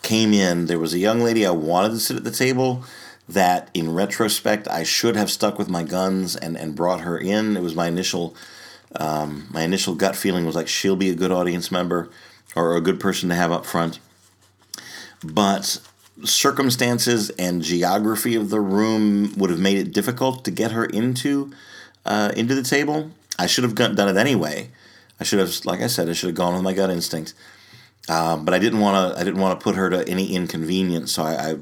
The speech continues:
let her go, and I looked for somebody else. I made poor choices. Uh, it happens. I, uh, I,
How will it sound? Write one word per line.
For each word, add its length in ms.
let 140
her 80
go, 360
and 480
I 40
looked 240
for 120
somebody 360
else. 400
I 100
made 280
poor 240
choices. 560
Uh, 220
it 120
happens. 600
I, 380
uh, 340
I, 600